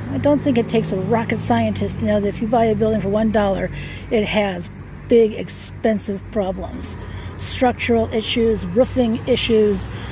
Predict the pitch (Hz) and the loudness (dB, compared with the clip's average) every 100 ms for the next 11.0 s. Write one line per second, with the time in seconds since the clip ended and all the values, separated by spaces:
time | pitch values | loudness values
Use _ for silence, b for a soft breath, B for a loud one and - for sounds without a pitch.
0 | B B 240 233 220 196 - - - - | B B 0 2 0 -2 -4 -6 -4 0
1 | 302 - - 269 247 - 247 - 247 226 | 0 0 2 2 2 0 0 2 4 4
2 | 220 - B B 320 330 330 302 285 233 | 2 -2 B B 2 2 2 0 0 2
3 | 220 220 214 202 254 - 233 - 226 208 | 2 2 -2 0 0 0 0 0 -2 -2
4 | - 214 202 - 190 - B B 220 190 | 0 0 2 0 -2 -4 B B 0 0
5 | 208 226 202 208 - - - - - - | 0 0 0 -2 -4 -6 -8 -12 -14 -14
6 | - - - - - - - - B B | -14 -14 -14 -12 -12 -14 -14 -12 B B
7 | B B B B B B - - - - | B B B B B B -14 -14 -14 -14
8 | - - - - - - - - - - | -14 -14 -14 -14 -14 -14 -14 -14 -14 -14
9 | - - - - - - - - - 349 | -14 -14 -14 -14 -14 -14 -12 -12 -2 0
10 | 359 - 269 - - 285 247 262 254 233 | 0 -2 -4 -4 -2 2 4 4 4 2